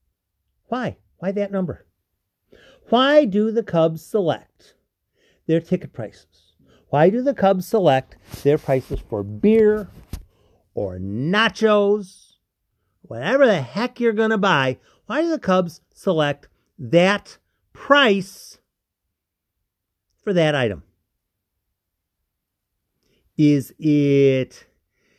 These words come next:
because Tom Ricketts has different political alliances than some other people?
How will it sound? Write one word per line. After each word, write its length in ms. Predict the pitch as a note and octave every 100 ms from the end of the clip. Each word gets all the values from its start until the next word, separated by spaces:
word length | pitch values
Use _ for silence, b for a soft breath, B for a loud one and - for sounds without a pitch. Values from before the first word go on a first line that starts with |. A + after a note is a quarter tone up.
| _ _ _ _ _
because 1500 | C#3+ B2+ - - - C3 B2+ B2+ B2 B2 B2 B2 A#2+ G#2 - _ _ _ _ -
Tom 360 | - E3+ F#3
Ricketts 480 | F3 F3 F#3 F3 -
has 520 | - D3 D3 D3 G#2+
different 600 | F#2+ F#2 E3+ - E3+ D#3+ _ _
political 1200 | D3+ C3 C3+ D#3+ G#3 A#3 A#3 A3 A3 A3 A3 - _ _ _ _ _ _ _ _ _ -
alliances 1500 | C#3 C#3+ D#3 E3+ F#3+ G3+ G#3+ - B3 C4 D4 D4 C4+ - _ _ _ _ _ _ _ -
than 120 | F3+
some 220 | F#3 G3+
other 240 | F#3+ G3 A3
people? 400 | A3+ B3+ E4